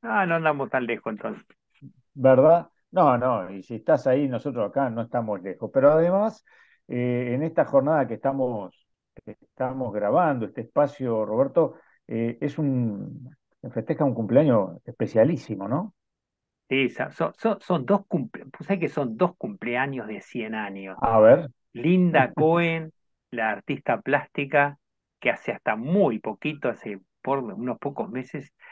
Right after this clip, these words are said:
Speaker 1: expuso en el, en el Museo Blanes. Y otros cien años <laughs> también está cumpliendo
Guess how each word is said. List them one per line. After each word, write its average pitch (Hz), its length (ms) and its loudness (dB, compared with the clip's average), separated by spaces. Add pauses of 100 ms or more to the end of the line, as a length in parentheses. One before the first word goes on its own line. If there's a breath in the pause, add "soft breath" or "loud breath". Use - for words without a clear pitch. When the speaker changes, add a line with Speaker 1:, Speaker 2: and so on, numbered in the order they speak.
(160 loud breath)
Speaker 1:
expuso 143 640 0
en 110 160 0
el, 104 320 -8
en 120 100 -10
el 117 100 -8
Museo 117 400 -4
Blanes. 92 460 -8 (540 loud breath)
Y 135 140 2
otros 180 280 0
cien 151 260 0
años 165 400 0
<laughs> - 20 -20
también 160 380 0
está 147 260 0
cumpliendo 131 800 -2